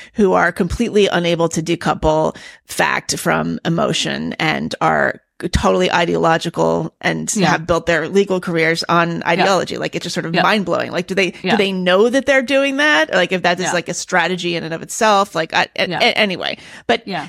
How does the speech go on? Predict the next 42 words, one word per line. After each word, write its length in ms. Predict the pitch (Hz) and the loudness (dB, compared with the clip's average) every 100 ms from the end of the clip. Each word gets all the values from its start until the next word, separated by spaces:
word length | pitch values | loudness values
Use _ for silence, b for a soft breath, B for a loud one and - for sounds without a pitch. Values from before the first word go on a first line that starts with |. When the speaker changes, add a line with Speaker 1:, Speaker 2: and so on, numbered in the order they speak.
| 381 | 0
Speaker 1:
no, 160 | 330 - | 0 2
I, 140 | - - | -2 0
look, 220 | 247 - | 0 2
I, 200 | 214 - | 0 0
I 100 | - | 0
completely 600 | 208 240 214 - 247 202 180 | 0 0 -2 -2 0 2 0
agree. 360 | 175 190 214 | 2 2 4
I 80 | 151 | 2
mean, 180 | 180 165 | -2 -2
the, 180 | 165 - | -2 -2
the 100 | 160 | -4
problem 460 | - 208 208 190 | -2 0 2 2
is, 140 | 165 156 | 0 0
like, 240 | 165 - | -2 0
is 160 | - 170 | 0 2
this 180 | 190 185 | 0 0
something 360 | - 185 180 | 0 0 0
that 120 | 170 170 | 0 0
is 120 | 165 | 0
gonna 200 | 175 170 | -2 -2
translate 760 | - 185 170 175 156 165 156 B B B - | 0 0 0 -2 -2 0 -2 B B B -4
to 440 | 214 175 170 156 | 0 2 2 0
an 100 | - | 0
entertainment, 800 | 160 165 165 220 196 180 165 160 - - _ - | 0 0 -2 0 0 0 0 -2 -4 -18 _ -10
you 160 | 131 | -6
know, 140 | 139 123 | -4 -6
stage 520 | - - 180 180 175 | -6 0 2 2 2
Speaker 2:
No, 100 | 214 165 | 2 2
Speaker 1:
experience 360 | 156 156 156 | 0 -4 0
Speaker 2:
obviously. 360 | 175 175 160 165 | 2 2 0 -2
Speaker 1:
in, 60 | - | -2
in 60 | |
Speaker 2:
Like, 80 | 185 | 0
Speaker 1:
our, 100 | 175 | 2
Speaker 2:
I 60 | 165 | 0
mean, 120 | 180 | 0
Speaker 1:
in 80 | 180 | 0
our 80 | 175 | 0
Speaker 2:
clearly. 680 | 220 226 220 202 214 214 208 | 2 4 4 2 2 2 0
<laughs> 40 | |
Speaker 1:
current 340 | - 196 170 247 | 0 -2 0 0
culture? 380 | 208 240 - | 2 0 -2